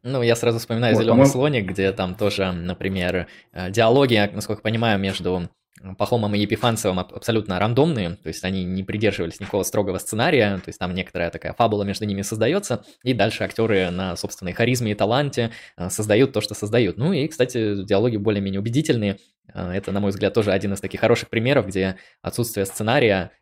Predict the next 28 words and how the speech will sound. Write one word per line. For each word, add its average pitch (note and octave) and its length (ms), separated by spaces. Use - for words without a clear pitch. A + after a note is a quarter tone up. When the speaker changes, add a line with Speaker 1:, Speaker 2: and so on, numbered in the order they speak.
Speaker 1:
э, F2 160
не A2 220
повлияло G#2 600
на F2+ 160
то, A2 420
м, E2+ 200
насколько F#2+ 480
хорош G2+ 240
фильм. F2+ 220
Но G2+ 100
там A#2+ 160
просто, A2+ 220
наверное, A2 220
прикол A2 240
в - 40
том, A#2 120
что A2+ 120
это A2 100
не G#2 40
случайность, D3 460
а G2 100
то, G#2+ 80
что - 140
это G2+ 140
изначально G2+ 380
было E2+ 180
так F2+ 140
задумано, G#2+ 420